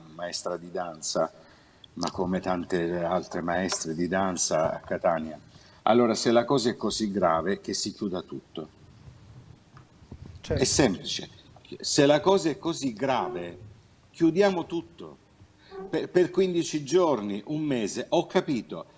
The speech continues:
Speaker 1: ma questa situazione a metà, dove poi sui pullman, eh, sugli aerei, sulla co-, c'è questo contatto.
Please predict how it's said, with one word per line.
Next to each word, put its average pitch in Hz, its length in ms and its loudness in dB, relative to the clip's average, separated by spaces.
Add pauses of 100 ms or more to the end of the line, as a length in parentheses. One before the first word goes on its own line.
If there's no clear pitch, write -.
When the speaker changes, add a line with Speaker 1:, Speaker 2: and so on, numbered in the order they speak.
(160)
Speaker 1:
ma 147 420 2
questa 208 460 2
situazione 147 720 -4
a 123 60 -2
metà, 135 560 2
dove 135 240 -2
poi 196 260 4
sui 185 320 -4
pullman, 113 760 0 (600)
eh, 104 140 -10
sugli 185 340 2
aerei, 120 800 2
sulla 185 360 0
co-, 190 200 2
c'è - 440 0
questo 185 440 0
contatto. 120 800 -4